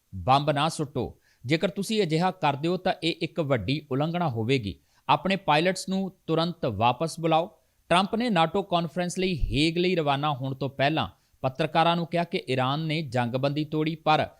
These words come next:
ਇਜ਼ਰਾਈਲ ਨੇ ਵੀ। "ਮੈਂ ਇਜ਼ਰਾਈਲ ਤੋਂ ਖੁਸ਼ ਨਹੀਂ ਹਾਂ।" ਮੰਗਲਵਾਰ ਸਵੇਰੇ ਇਜ਼ਰਾਈਲ ਨੇ ਦੋਸ਼ ਲਗਾਇਆ ਕਿ ਜੰਗਬੰਦੀ ਲਾਗੂ ਹੋਣ ਤੋਂ ਬਾਅਦ ਈਰਾਨ ਨੇ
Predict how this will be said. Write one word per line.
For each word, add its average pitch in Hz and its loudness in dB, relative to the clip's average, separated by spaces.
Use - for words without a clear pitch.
ਇਜ਼ਰਾਈਲ 135 2
ਨੇ 113 2
ਵੀ। 87 -6
"ਮੈਂ 156 0
ਇਜ਼ਰਾਈਲ 143 2
ਤੋਂ 175 -4
ਖੁਸ਼ 156 -4
ਨਹੀਂ 135 0
ਹਾਂ।" 78 -6
ਮੰਗਲਵਾਰ 196 4
ਸਵੇਰੇ 190 0
ਇਜ਼ਰਾਈਲ 143 0
ਨੇ 180 -2
ਦੋਸ਼ 147 -4
ਲਗਾਇਆ 123 2
ਕਿ 156 -8
ਜੰਗਬੰਦੀ 131 -2
ਲਾਗੂ 120 -2
ਹੋਣ 120 -4
ਤੋਂ 123 -2
ਬਾਅਦ 123 2
ਈਰਾਨ 113 2
ਨੇ 127 -2